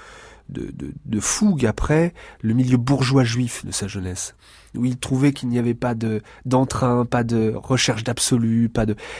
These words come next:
et il a trouvé, euh, dans ces jeunes qui venaient à l'Est, de l'Est, une foi, quelque chose de sincère, de pur, d'honnête, qui lui permettait de, de se raccrocher au sublime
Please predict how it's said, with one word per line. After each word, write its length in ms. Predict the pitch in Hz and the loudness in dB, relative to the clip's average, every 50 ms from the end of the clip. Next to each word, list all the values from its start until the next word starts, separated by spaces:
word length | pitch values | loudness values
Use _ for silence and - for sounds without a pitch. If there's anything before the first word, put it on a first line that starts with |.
| - - | -4 2
et 80 | - 123 | 4 6
il 80 | 131 | 6
a 40 | 143 | 6
trouvé, 460 | 139 - - 160 170 196 202 196 180 | 4 2 0 2 4 6 8 8 8
euh, 280 | 156 143 135 131 127 127 | 6 6 4 4 4 2
dans 140 | 127 135 127 | 2 2 2
ces 220 | - - - 135 | 2 2 2 2
jeunes 240 | 123 127 151 151 143 | 2 2 2 0 0
qui 140 | - - 110 | -2 -4 -2
venaient 180 | 110 110 110 | 0 0 0
à 80 | 107 107 | 0 2
l'Est, 340 | 110 127 165 196 - - - | 0 0 0 0 -2 -2 -2
de 100 | 117 107 | 0 0
l'Est, 380 | 127 165 95 90 - - - 127 120 120 113 - - - - - - - | 0 0 -2 -2 -4 -2 -2 0 0 0 -2 -2 -6 -16 -20 -12 -4 -2
une 140 | 127 123 123 | 0 0 0
foi, 440 | - - - - 156 160 160 147 | 0 -4 -2 0 2 2 2 2
quelque 240 | 135 - 120 - - | 0 -4 -2 -2 -2
chose 260 | 120 - - 135 127 | -2 0 0 0 0
de 120 | 123 123 120 | 0 0 2
sincère, 520 | - - - - - - - 143 135 120 | 2 2 2 2 2 2 4 2 2 2
de 100 | 117 120 | 0 0
pur, 320 | 113 - - 143 143 127 117 | 0 0 -2 -2 0 0 2
d'honnête, 380 | 117 127 123 131 143 151 147 | 2 4 6 6 4 4 2
qui 180 | - - - 127 | -2 -6 -4 0
lui 140 | 123 123 120 | 2 2 2
permettait 460 | - 131 123 123 120 120 - - 147 | 2 0 -2 0 -2 -2 -2 -2 0
de, 300 | 139 131 127 120 113 110 - - - - - - - - - - | 2 4 4 4 2 0 -4 -12 -20 -20 -20 -20 -20 -20 -14 -8
de 120 | 127 117 | -6 -4
se 200 | 117 - - - | -4 0 0 0
raccrocher 540 | 123 110 123 135 - - - 135 - - 151 | 0 0 -2 -4 -2 0 0 0 2 2 2
au 40 | 135 | 2
sublime 640 | - - - 165 147 147 147 139 123 107 90 90 | 4 4 2 2 2 4 6 6 6 4 2 -2